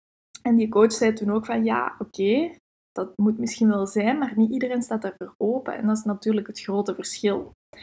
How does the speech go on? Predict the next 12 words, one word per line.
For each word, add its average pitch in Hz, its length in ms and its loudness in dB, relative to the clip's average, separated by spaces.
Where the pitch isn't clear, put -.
Maar 254 260 4
ik 254 160 -4
vind 285 300 0
dat - 220 -4
iedereen 269 520 6
zou 226 180 4
moeten 220 280 4
werken 285 440 -2
aan 247 220 -2
die 233 100 6
mindset 262 760 2
om, 269 360 4